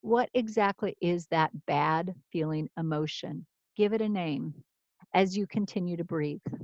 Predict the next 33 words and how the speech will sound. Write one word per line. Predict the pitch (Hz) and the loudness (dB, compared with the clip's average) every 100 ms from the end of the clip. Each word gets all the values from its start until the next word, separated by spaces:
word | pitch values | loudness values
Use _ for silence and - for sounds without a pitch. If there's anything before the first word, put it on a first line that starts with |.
| - - _ _ _ _ _ _ - | -14 -16 _ _ _ _ _ _ -4
Then | 180 220 226 | 4 6 6
you | 240 | 4
can | 220 214 | 2 0
ask | 196 190 - | 0 -2 -4
yourself, | 202 185 - 170 156 175 - - _ | -6 -4 0 0 0 -2 -8 -20 _
you're | - 170 | -2 0
buying | 175 170 175 196 190 | 4 4 4 2 -2
time | 196 - 165 160 170 | -4 -4 -4 -2 -4
here. | 170 160 - 175 - _ - | -6 -6 -8 -10 -14 _ 0
You're | 175 | 2
exploring | - - - - 175 180 190 202 202 | 2 -4 -10 -6 0 4 4 4 2
the | 196 180 | 0 -2
emotion | 170 160 165 - 156 | -2 -2 -2 -4 -8
so | - 160 | -4 -2
that | 160 160 | 0 0
it | - 196 | 2 4
is | 190 175 | 2 -2
being | 175 175 170 165 | -6 -4 -4 -6
felt | - 175 208 - | 0 0 0 -2
as | 156 147 | -4 -2
long | 165 175 | -2 0
as | 208 | 0
it | 220 | 0
needs | 185 185 - | -2 -4 -6
to | - | -8
be | 175 | -6
felt, | 175 - 190 247 - _ - _ _ _ - | -6 -2 0 0 -4 _ -20 _ _ _ -2
and | 170 165 | 0 0
then | 165 | -2
it | 165 | -4
can | - 170 | -6 -4
be | 160 | -2
released. | 156 151 160 160 - - | -2 -2 -2 -4 -10 -18